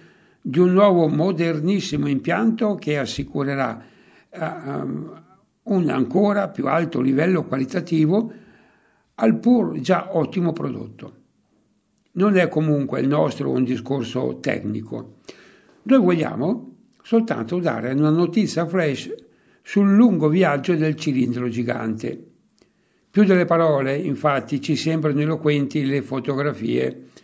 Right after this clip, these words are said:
che ci sono da qualche parte. È partito ai primi di agosto da una fabbrica nel cuore della Germania, vicino al Reno.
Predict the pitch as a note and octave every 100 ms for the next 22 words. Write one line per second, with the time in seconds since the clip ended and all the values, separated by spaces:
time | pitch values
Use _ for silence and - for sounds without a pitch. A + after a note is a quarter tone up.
0 | _ _ _ _ _ - D#3 - C3+ G#2+
1 | A#2 A#2+ G#2+ G#2+ F2+ E2+ - - - -
2 | - - - _ _ _ _ _ _ _
3 | _ _ _ _ _ _ - _ D3+ -
4 | E3 D3+ A3 A3 B2 A#2 A2 C#3 B2+ A#2
5 | D3+ D#3+ C3 A2+ E3 D3 F#3 G3 C#3+ C#3+
6 | C#3 D#3 D#3 D#3 D3+ D3 C#3 C#3 C3+ C3+
7 | B2+ C3+ C3+ C3 C3+ C#3 - - _ _
8 | - D3 C#3+ C#3 C#3+ C3 B2+ B2+ C#3 -